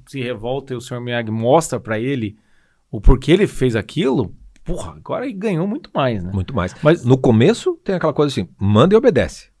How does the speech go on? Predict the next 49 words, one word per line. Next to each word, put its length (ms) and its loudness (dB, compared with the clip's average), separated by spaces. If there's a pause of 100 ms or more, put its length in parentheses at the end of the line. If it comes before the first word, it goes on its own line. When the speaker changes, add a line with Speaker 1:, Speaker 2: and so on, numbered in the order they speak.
Speaker 2:
Que 80 -4
eu 40 2
Speaker 1:
Isso. 100 4
Speaker 2:
gosto 120 2
de 80 2
jogar. 180 -4
Até 120 2
aqui, 260 -2
faz 360 6
e 40 0
Speaker 1:
Que 40 8
é 40 8
Speaker 2:
não 120 8
faz 140 10
Speaker 1:
o, 40 12
Speaker 2:
perguntas. 340 8
Speaker 1:
que 60 2
é 40 4
o 160 4
método 520 2
do 60 -8
senhor 220 0
Miyagi, 380 0
né? 80 -2
Speaker 2:
É 20 0
o 40 -2
Speaker 1:
Vamos 180 2
Speaker 2:
método, 220 0
Speaker 1:
falar 220 2
sobre 360 -6
ele, 160 -8
né? 60 -14
Speaker 2:
primeiro 380 0
Speaker 1:
O 40 4
Speaker 2:
método 240 2
do 20 -10
senhor 140 6
Speaker 1:
método. 240 2
Speaker 2:
Miyagi. 160 -20 (260)
A 120 -2
primeira 400 6
etapa 600 4
é 80 4
literalmente 520 2
assim, 280 -4 (160)
você 260 -6
vai 440 2
obedecer. 520 -2 (720)
Ponto. 320 -2